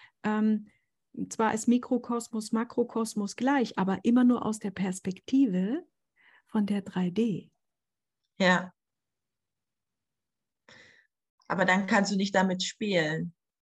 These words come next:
Speaker 1: Nein,
Speaker 2: Aus
Speaker 1: ka-,
Speaker 2: der
Speaker 1: nein,
Speaker 2: Pers-,
Speaker 1: natürlich
Speaker 2: ja,
Speaker 1: nicht.
Speaker 2: dann bist du ja dem drin. Du bist dann drin.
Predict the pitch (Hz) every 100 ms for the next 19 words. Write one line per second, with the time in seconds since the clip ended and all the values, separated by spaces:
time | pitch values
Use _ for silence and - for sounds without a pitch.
0 | _ _ - - 196 185 208 262 233 170
1 | 170 190 226 214 208 202 214 _ _ -
2 | 175 180 196 - 196 185 180 180 185 185
3 | 180 185 185 _ _ _ _ _ _ _
4 | _ _ - 247 233 156 156 165 180 -
5 | 156 160 165 180 175 147